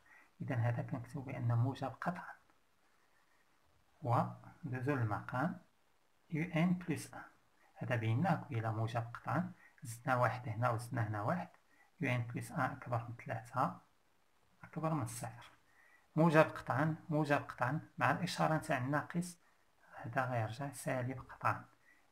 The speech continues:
إذا نكتب أي يو ان بلس ان ناقص يو ان أصغر قطعا من صفر. ومنه لكل ان من ان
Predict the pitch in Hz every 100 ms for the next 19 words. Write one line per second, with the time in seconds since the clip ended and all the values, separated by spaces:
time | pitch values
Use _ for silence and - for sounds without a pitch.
0 | _ - 123 117 113 120 120 - _ _
1 | _ - - - - 120 156 - - -
2 | _ _ _ _ _ _ _ _ _ _
3 | _ - 147 135 120 117 123 - - -
4 | - _ _ _ _ _ _ - 139 120
5 | - 113 - - - 147 135 127 139 -
6 | - - 135 127 - 139 113 101 - -
7 | - - _ _ _ _ _ _ _ _
8 | _ _ _ _ _ - _ - _ _
9 | _ - - _ - - _ _ _ -
10 | 123 117 104 95 92 - _ _ _ _
11 | _ _ _ _ _ _ _ - - -
12 | 147 139 139 151 113 104 104 - 127 160